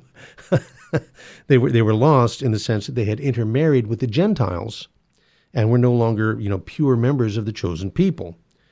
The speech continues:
And that's what made this parable so shocking to the, uh,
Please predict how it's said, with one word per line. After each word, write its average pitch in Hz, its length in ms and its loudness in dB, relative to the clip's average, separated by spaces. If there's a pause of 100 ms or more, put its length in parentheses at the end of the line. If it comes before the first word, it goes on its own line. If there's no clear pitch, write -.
(320)
And 127 100 -2
that's 160 160 2
what 131 140 -6
made 117 160 -2
this 101 100 -10
parable 135 360 -4
so - 160 -10
shocking 104 640 -8
to 120 120 -4
the, 104 280 -6 (640)
uh, 104 300 -10